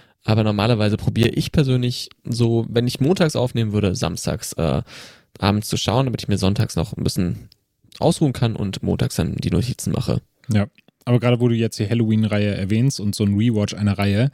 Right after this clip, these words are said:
Speaker 2: ihr stellt euch das ja draußen immer so schön einfach vor wahrscheinlich. Hier, ne, die,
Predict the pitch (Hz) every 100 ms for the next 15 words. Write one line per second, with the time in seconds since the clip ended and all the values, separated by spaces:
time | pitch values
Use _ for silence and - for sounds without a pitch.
0 | - - - - 123 - 147 180 156 -
1 | 139 135 131 127 - 120 151 147 127 120
2 | 120 117 101 117 110 92 104 92 87 95
3 | 85 117 117 110 113 98 101